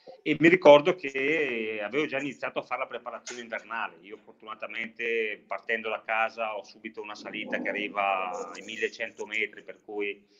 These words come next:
non devo spostarmi più di tanto. E avevo già iniziato ad andare a piedi, a fare le mie camminate in montagna, come ho sempre fatto e continuo a fare adesso, e continuo a consigliare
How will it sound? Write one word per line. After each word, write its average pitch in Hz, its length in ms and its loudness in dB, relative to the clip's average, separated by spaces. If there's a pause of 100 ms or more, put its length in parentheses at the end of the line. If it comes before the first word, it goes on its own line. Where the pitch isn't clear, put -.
(280)
non 101 160 -10
devo 101 760 0 (320)
spostarmi 98 1900 0
più 113 120 0
di 104 100 4
tanto. 98 460 0 (280)
E 220 80 2
avevo 202 180 10
già 180 100 0
iniziato 185 320 -2
ad 175 80 0
andare 127 480 0
a 101 100 -4
piedi, 135 280 -8
a 95 60 -8
fare 110 200 -10
le 110 60 -10
mie 110 140 -8
camminate 110 400 -12
in 120 60 -14
montagna, 117 440 -8
come 104 220 -16
ho 95 60 -14
sempre 113 320 -6
fatto 110 500 -2
e 104 140 -2
continuo 107 380 -12
a 98 40 -12
fare 104 240 -4
adesso, 113 340 2
e 120 80 -2
continuo 131 500 -6
a - 40 -12
consigliare 113 760 2